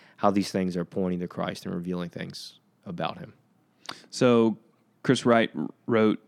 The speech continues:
Speaker 2: has written on the Old Testament, has written on Mission of God. He also has written along the law and the prophets and,
Speaker 1: Mm-hmm.
Speaker 2: and, uh, a Christian understanding of this. And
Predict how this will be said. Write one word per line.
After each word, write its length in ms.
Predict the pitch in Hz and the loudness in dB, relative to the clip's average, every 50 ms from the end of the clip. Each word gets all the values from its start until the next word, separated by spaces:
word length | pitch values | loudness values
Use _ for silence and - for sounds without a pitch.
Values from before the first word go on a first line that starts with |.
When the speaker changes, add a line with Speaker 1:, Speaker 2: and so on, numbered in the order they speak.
| _ - | _ -8
Speaker 2:
has 160 | 110 104 104 | -4 0 2
written 180 | 107 101 98 104 | 2 4 4 2
on 80 | 104 | 2
the 80 | 101 95 | 2 0
Old 100 | 98 90 | 0 0
Testament, 360 | - 101 95 - 101 98 98 | 0 -2 0 0 -2 -2 0
has 40 | 92 | 0
written 160 | 98 95 95 | 0 0 0
on 220 | 95 92 95 95 - - - _ _ _ | 0 -2 -4 -6 -10 -16 -20 _ _ _
Mission 220 | - 101 - - 101 | -6 -4 -4 -4 -4
of 60 | 90 | -2
God. 220 | - 98 95 95 92 | 0 2 2 2 2
He 60 | 104 | 0
also 220 | 98 92 - 110 | 0 -2 0 -2
has 160 | 101 95 87 - - - - | -2 -2 -4 -6 -12 -14 -6
written 280 | - 113 107 92 101 | 0 0 2 2 2
along 360 | 101 101 98 101 101 98 95 92 | 0 0 0 0 0 0 0 -2
the 80 | 95 | -2
law 480 | 95 92 95 92 95 98 101 98 - _ _ _ _ | -2 0 2 2 2 2 0 -2 -4 _ _ _ _
and 100 | - - | -8 -8
the 40 | 95 | -6
prophets 500 | 85 - 98 90 85 95 92 87 - - | -4 -2 -2 -2 -2 -2 -4 -6 -6 -8
and, 160 | - 175 - | -8 -6 -4
Speaker 1:
Mm-hmm. 360 | 110 98 98 104 101 98 107 120 123 - - _ _ - | -4 -2 0 2 2 2 2 2 -2 -6 -16 _ _ -8
Speaker 2:
and, 420 | - 98 95 95 95 98 110 - - - | -4 -2 -2 -2 -4 -4 -8 -10 -10 -10
uh, 240 | 95 95 90 87 - - - | -10 -8 -8 -8 -10 -10 -12
a 60 | 101 | -10
Christian 340 | - - 127 117 - - 113 | -4 0 0 0 2 2 2
understanding 420 | 107 107 - - 107 104 107 107 | 2 0 0 0 0 2 2 2
of 100 | 101 98 | 2 2
this. 220 | 104 107 104 - - | 2 2 0 0 0
And 460 | 95 95 90 87 90 90 85 80 | -2 0 0 -2 -2 -4 -6 -8